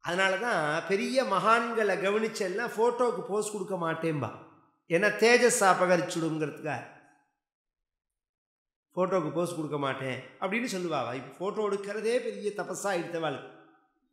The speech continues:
நின்னா photo எடுத்துக்கிறான், உக்காந்தா photo எடுத்துக்கிறான், நடந்தா photo எடுத்துக்கிறான், படுத்துண்டா photo எடுத்துக்கிறான். அது ஒரு பழக்கமா போயிடுது.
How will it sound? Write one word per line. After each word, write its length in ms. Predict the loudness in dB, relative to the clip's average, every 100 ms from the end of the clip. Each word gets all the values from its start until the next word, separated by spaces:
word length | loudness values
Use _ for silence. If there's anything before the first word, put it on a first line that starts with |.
| _ _ -4
நின்னா 260 | 0 4 4
photo 280 | 2 2 0
எடுத்துக்கிறான், 480 | 0 -4 -4 -4 -6
உக்காந்தா 400 | -6 -4 -4 -4
photo 240 | -4 -4
எடுத்துக்கிறான், 360 | -4 -4 -6 -4
நடந்தா 380 | -4 -4 -4 -4
photo 280 | -4 -4 -4
எடுத்துக்கிறான், 440 | -6 -4 -4 -4 -8 -16 -20 -20 _ _ _ _ _ _ _ _ _ _ _ _ _ _ _
படுத்துண்டா 420 | -2 -2 -2 -2 -2
photo 260 | -2 -2
எடுத்துக்கிறான். 380 | -2 -4 -4 -2
அது 100 | 0
ஒரு 120 | 0 0
பழக்கமா 440 | 0 0 -2 -2
போயிடுது. 340 | -2 -4 -8